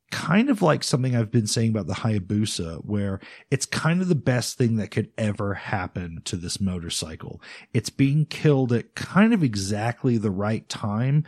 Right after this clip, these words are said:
for the right reasons, that this bike is now just going to go from cult status to pure myth. I think we're gonna start hearing stories about this bike doing things that it never even actually did.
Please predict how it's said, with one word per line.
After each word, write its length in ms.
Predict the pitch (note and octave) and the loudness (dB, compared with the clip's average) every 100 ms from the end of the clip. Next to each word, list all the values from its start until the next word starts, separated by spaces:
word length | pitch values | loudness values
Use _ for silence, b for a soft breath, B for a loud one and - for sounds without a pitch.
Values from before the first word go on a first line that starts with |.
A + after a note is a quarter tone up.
| B | B
for 480 | - - C3+ A#2+ C#3 | -20 -2 2 4 4
the 160 | A#2+ A#2 | 4 2
right 340 | G2+ G#2 A2+ | 2 0 0
reasons, 920 | G#2+ F#2+ G2 A#2 A#2+ D3+ E3 G3+ - - _ _ b b b b b - | -2 -2 2 2 4 4 4 2 -4 -12 _ _ b b b b b -12
that 360 | A2 A#2+ A2+ G#2+ | 0 2 2 -2
this 300 | G2+ C#3+ - | 0 0 2
bike 340 | C#3 C3+ C3+ | 0 0 0
is 140 | G#2+ | 0
now 520 | A#2+ B2 B2+ C3+ B2+ F#2+ | 2 2 0 0 -2 -2
just 260 | A#2 A2 - | -4 -4 -2
going 400 | A2 A2 G#2+ G#2+ | 0 0 -2 -4
to 160 | - | -6
go 260 | F#2 G#2+ G2+ | -4 -2 -2
from 480 | - G#2+ F#2+ F#2 - | -2 -2 0 -2 -6
cult 360 | - - C3+ - | -8 0 0 0
status 720 | - A2 F#2+ F2+ F2+ - - - _ _ _ | -4 -4 -4 -6 -8 -8 -10 -14 _ _ _
to 480 | - A#2+ G#2 F#2 F2+ _ _ _ | -2 0 2 0 -6 _ _ _
pure 380 | - - A#2+ F#2 | -6 2 2 2
myth. 520 | F2 E2 D#2 - - _ _ b b b _ - | -4 -10 -12 -18 -20 _ _ b b b _ -2
I 100 | B2+ | 0
think 280 | - C#3 | 2 2
we're 100 | C3+ | 2
gonna 200 | B2 A#2+ A2 | 2 2 2
start 340 | - B2 - | 2 0 0
hearing 340 | - B2+ G#2+ | 2 4 4
stories 520 | G2+ - A2 G#2+ G#2 G2+ | 0 0 0 0 0 -2
about 320 | F2+ F#2+ - | -2 -4 -4
this 140 | G2 | -6
bike 360 | - G#2 G#2 G2+ | -2 -2 -2 -4
doing 300 | G#2+ G#2 F#2+ | -2 -2 -4
things 380 | - G#2 F#2+ F2+ | -4 -4 -4 -2
that 120 | G2 | -4
it 140 | G2 | -2
never 400 | G2+ G#2+ F#2+ G#2 F#2 | 0 2 2 -2 -2
even 300 | G2 F#2 F2+ | -2 -4 -6
actually 520 | F2+ - - F2 D#2 | -8 -6 -6 -6 -8
did. 380 | - D2+ - | -10 -12 -16